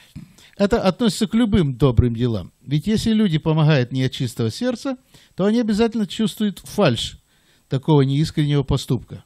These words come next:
Что уж говорить об обязанности перед Господом, которому известны все наши помыслы. Исповедь перед Богом должна быть абсолютно искренней. Следует очистить душу от всяких мирских забот,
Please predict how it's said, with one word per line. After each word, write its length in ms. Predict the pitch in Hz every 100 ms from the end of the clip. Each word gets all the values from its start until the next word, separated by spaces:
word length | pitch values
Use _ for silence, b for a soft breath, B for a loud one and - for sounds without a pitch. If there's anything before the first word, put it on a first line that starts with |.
| _ _
Что 300 | - 262 294
уж 100 | 190
говорить 320 | 202 196 170
об 120 | 147
обязанности 560 | 143 151 131 131 - 117
перед 260 | 135 120
Господом, 520 | 117 139 - 92 90 - b b b b -
которому 380 | 143 190 190
известны 600 | 190 180 139 233 269 240
все 200 | 208 220
наши 280 | 202 170 170
помыслы. 540 | 151 110 90 - 65 - _ B B B B -
Исповедь 480 | 277 - 214 196 160
перед 280 | 170 165
Богом 300 | 156 240 190
должна 280 | 165 165 185
быть 140 | 180 156
абсолютно 600 | 185 - 196 156 117 120
искренней. 640 | - 117 - 92 - - _ _ b b b b
Следует 500 | - 233 269 233 196
очистить 640 | 185 - 240 175 156 127 -
душу 500 | 120 131 254 151 135 -
от 140 | 131
всяких 420 | - 233 226 214 165
мирских 420 | 160 - 180 143
забот, 420 | 156 135 110